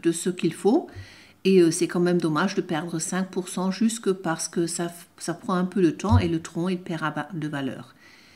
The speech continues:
Et le U S D T, c'est la crypto-monnaie du U S dollar.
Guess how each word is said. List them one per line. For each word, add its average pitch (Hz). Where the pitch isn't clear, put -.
Et 190
le 196
U 269
S 269
D 226
T, 262
c'est -
la 190
crypto-monnaie 240
du 196
U 233
S 202
dollar. 170